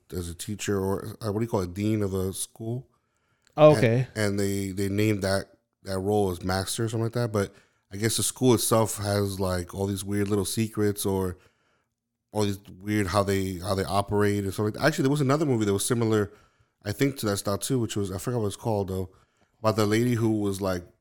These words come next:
Speaker 1: living in modern age, and all of a sudden she wakes up and she's, like, in, in, like, the seventeen or eighteen hundreds, like, as a slave. I forgot the name of it. It was, it literally came out after, after Get Out.
Speaker 2: Oh, um,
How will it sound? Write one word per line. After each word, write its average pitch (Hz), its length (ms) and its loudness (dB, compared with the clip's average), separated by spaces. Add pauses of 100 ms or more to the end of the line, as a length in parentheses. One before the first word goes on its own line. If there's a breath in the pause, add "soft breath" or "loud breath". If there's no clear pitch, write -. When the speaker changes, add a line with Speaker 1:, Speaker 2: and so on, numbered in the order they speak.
(100)
Speaker 1:
living 107 280 -2
in 101 140 0
modern 101 440 0
age, 107 240 -2
and 95 120 -6
all 98 60 -2
of 101 60 -6
a - 20 -8
sudden 104 120 -4
she - 120 -8
wakes 101 260 0
up 101 120 -4
and 95 100 -10
she's, 101 240 -6
like, 98 240 -2
in, 92 300 -4 (840)
in, 95 360 -2
like, 90 160 -6
the - 80 -12
seventeen 98 520 -2
or 95 120 -2
eighteen 98 260 -4
hundreds, 98 580 -2
like, 90 280 -2
as 90 120 -6
a 87 60 -6
slave. 98 440 -4 (1000)
I - 120 -12
forgot 117 200 -8
the 101 60 -8
name 92 180 -4
of 85 80 -6
it. 82 40 -10
It 87 60 -8
was, 101 200 -4
it 117 140 0
literally 143 240 8
came 120 180 4
out 113 100 6
after, 98 720 2
after 95 240 -8
Get 92 140 -4
Out. 87 180 -10 (320)
Speaker 2:
Oh, 151 560 6 (380)
um, 110 220 -2